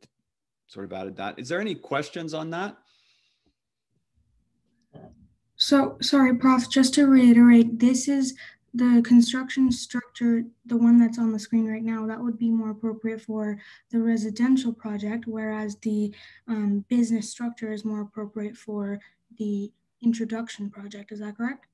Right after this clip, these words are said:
Speaker 1: No, um, this, this is more for the project itself. So this is for a project itself, because, uh,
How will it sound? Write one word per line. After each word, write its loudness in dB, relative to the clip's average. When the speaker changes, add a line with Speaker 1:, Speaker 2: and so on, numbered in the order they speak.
Speaker 1:
No, -4
um, -4
this, -6
this -4
is -4
more 0
for -4
the -6
project -4
itself. -8
So -4
this -12
is -10
for -6
a -8
project -6
itself, -6
because, -10
uh, -18